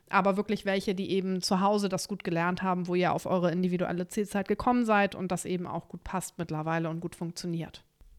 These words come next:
Und da greife ich auch mal direkt die erste Frage auf, die auf Instagram gestellt wurde, nämlich sollte ich das überhaupt machen? Also sollte ich das Alleinbleiben im Urlaub trainieren oder sollte ich es komplett sein lassen? Und wenn wir da mal auf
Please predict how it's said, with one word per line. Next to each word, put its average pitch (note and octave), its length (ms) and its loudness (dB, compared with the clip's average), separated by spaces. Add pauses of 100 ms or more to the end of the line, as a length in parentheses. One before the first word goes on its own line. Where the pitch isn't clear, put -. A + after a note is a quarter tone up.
(120)
Und G3 160 6
da F#3+ 80 8
greife F#3+ 300 8
ich A#3 100 2
auch G#3+ 80 6
mal G#3+ 120 2
direkt F#3+ 240 0
die - 100 0
erste A3 300 4
Frage G3 420 4
auf, E3+ 300 2
die G#3 180 2
auf G3 140 2
Instagram F#3+ 400 0
gestellt F#3+ 400 0
wurde, G#3 220 2
nämlich F#3+ 280 0
sollte F#3+ 280 4
ich - 80 -2
das F#3+ 160 0
überhaupt F3+ 380 2
machen? F3 320 0
Also F#3+ 280 2
sollte E3+ 260 2
ich G#3+ 80 -2
das - 200 -4
Alleinbleiben G3 800 2
im F#3+ 200 2
Urlaub G3+ 420 2
trainieren F#3+ 600 2 (420)
oder A3 280 10
sollte G#3 200 8
ich F#3 80 4
es - 120 2
komplett F#3+ 360 2
sein E3+ 320 4
lassen? - 460 -2 (260)
Und G3+ 180 6
wenn G#3+ 160 8
wir A#3+ 80 8
da A3+ 160 8
mal G#3+ 280 8
auf G3 560 6